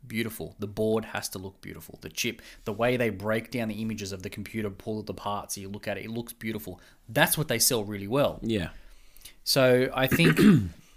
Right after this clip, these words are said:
Speaker 1: <clears throat> I think my point would be that if
Speaker 2: If Zuckerberg, but if Zuckerberg didn't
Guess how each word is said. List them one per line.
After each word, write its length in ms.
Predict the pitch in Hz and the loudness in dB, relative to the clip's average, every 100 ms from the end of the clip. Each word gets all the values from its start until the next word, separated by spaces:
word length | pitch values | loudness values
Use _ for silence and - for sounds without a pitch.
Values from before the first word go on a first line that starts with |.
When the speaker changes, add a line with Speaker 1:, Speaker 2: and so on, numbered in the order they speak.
| - | 2
Speaker 1:
<clears throat> 0 | 175 127 | 4 4
I 60 | |
think 220 | 139 165 165 | 4 2 4
my 140 | 135 | 2
point 320 | - 165 160 | 4 2 2
would 180 | 143 127 | 0 2
be 180 | 127 123 | 2 4
that 400 | 120 113 - - - - - - _ _ _ - | 4 2 -2 -16 -20 -20 -20 -20 _ _ _ 0
if 540 | 156 156 - - - _ _ | 2 2 -2 -6 -10 _ _
Speaker 2:
If 140 | - | 0
Zuckerberg, 720 | 107 101 123 139 113 117 101 - - | 2 4 6 6 8 6 6 -2 2
but 180 | 117 | 6
if 60 | 120 | 6
Zuckerberg 800 | 104 98 139 156 143 139 101 82 | 6 6 6 6 4 2 0 2
didn't 580 | 113 107 82 - - | 4 6 4 -2 -8